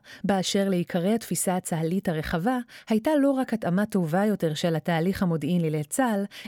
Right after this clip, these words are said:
אלא גם תרומה של ממש מצד אמ"ן לשינויים ושיפורים בתפיסה הצה"לית הזו. תפיסת הלוחמה מבוססת המודיעין היא דוגמה לכך. העמדת עידן האש, הטילים והרקטות של האויב,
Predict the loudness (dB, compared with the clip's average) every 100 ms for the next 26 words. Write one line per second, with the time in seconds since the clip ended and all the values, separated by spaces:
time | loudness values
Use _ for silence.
0 | 2 2 4 2 0 2 2 2 0 0
1 | 0 0 0 -2 -4 -2 -2 0 0 0
2 | 2 0 0 -2 0 2 2 0 -2 -4
3 | -2 0 0 0 -2 -2 0 -2 0 0
4 | 0 0 -2 -4 -4 -8 _ -16 -16 -10
5 | -6 -2 0 2 0 0 0 2 2 0
6 | -2 -2 -2 -2 -2 -2 0 2 2 2
7 | 2 2 0 0 -2 -6 -8 -10 -18 -16
8 | -14 -4 0 2 2 2 0 0 2 2
9 | 2 2 0 -4 -8 -10 -6 -4 -2 0
10 | 0 2 0 0 -2 -4 -4 -2 0 2
11 | 0 0